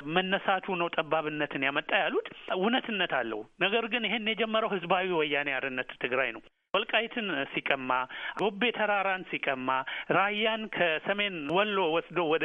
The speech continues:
ትግራይ ሲያደርግ ህዝባዊ ወያኔ ሓርነት ትግራይ ባወጣው ህገ መንግስትና በተከተለው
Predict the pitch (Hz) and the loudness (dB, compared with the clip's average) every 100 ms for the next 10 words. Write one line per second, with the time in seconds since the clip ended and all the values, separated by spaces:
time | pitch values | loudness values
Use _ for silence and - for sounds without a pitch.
0 | 160 156 139 143 - 311 311 403 - _ | 0 0 0 0 0 0 2 0 -4 _
1 | _ _ - 220 220 226 226 208 202 196 | _ _ 0 0 2 2 2 2 2 0
2 | 190 185 170 170 165 - 147 135 131 131 | 2 0 0 0 -2 0 2 2 2 0
3 | 160 175 220 - - - 139 156 185 190 | 0 2 0 -2 -10 -2 2 4 2 0
4 | 220 202 214 156 156 139 156 147 139 135 | 0 2 0 0 -2 0 0 0 -2 -2
5 | 160 - 233 285 392 - - 151 175 175 | -4 -2 0 0 -2 -10 -2 0 2 0
6 | 180 151 - 147 | 0 -2 0 0